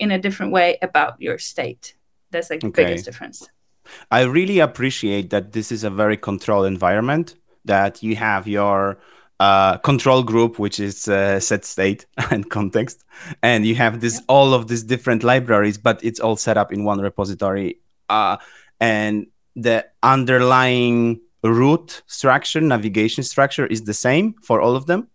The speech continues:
Speaker 1: Yes, yes.
Speaker 2: Yeah,
Speaker 1: It's the
Speaker 2: okay.
Speaker 1: same app. Like, uh, so I have the, the basic app,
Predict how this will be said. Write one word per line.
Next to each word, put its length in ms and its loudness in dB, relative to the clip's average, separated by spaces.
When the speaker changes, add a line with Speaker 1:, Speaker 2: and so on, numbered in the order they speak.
Speaker 1:
Yes, 340 -6
yes. 240 -6
Speaker 2:
Yeah, 120 -10
Speaker 1:
It's 80 -4
the 60 0
Speaker 2:
okay. 140 2
Speaker 1:
same 120 2
app. 280 0
Like, 280 0
uh, 280 4
so 300 2
I 200 4
have 180 2
the, 240 4
the 120 -2
basic 560 0
app, 300 0